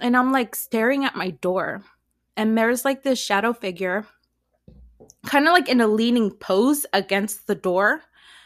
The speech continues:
And I was like, he was, you know, Hat Man. Had the hat, fedora, but it's weird because his, um, this, the quote-unquote suit he was wearing kinda had, like, a, like, a silhouette of a zoot suit. Um,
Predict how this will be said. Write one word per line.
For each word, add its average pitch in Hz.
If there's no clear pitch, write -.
And 277
I 294
was 294
like, 262
he 254
was, 247
you 220
know, 214
Hat 208
Man. 175
Had 190
the 190
hat, 233
fedora, 226
but 226
it's 233
weird 277
because 214
his, 208
um, 190
this, -
the 185
quote-unquote 196
suit -
he 240
was 269
wearing 285
kinda 247
had, 262
like, 233
a, 185
like, 233
a 214
silhouette 240
of 196
a 196
zoot 196
suit. -
Um, 180